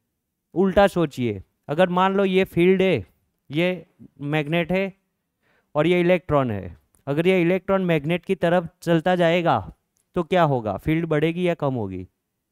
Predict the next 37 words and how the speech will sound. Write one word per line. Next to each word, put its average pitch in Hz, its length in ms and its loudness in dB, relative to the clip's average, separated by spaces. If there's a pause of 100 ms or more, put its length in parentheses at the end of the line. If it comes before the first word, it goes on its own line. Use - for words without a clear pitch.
(540)
फील्ड 156 220 2
बढ़ेगी। 180 600 2 (120)
तो 170 60 -2
फील्ड 185 300 2
बढ़ाने 175 360 2
का 190 100 0
तरीका 185 340 0
क्या 190 160 -2
है? 180 80 2
इलेक्ट्रॉन 175 520 -2 (340)
चल 165 160 2
के 185 180 0
जाए 175 400 -2 (500)
नॉर्थ 151 300 0
की 180 140 -4
तरफ, 170 460 0 (1400)
तो 190 60 6
इफेक्ट 190 400 2
क्या 202 160 4
होगा? 175 220 2
इलेक्ट्रॉन 180 480 0
क्या 185 140 0
देखेगा? 147 500 0
मेरे 147 280 0
अंदर 165 240 0
से 170 160 -2
जो 170 180 -4
फील्ड 165 340 0
है, 175 60 2
वो 165 120 2
बढ़ती 151 300 0
जा 180 140 4
रही 175 200 0
है। 170 260 -6 (380)
या 147 100 4
तो 190 140 0
उल्टा, 190 580 2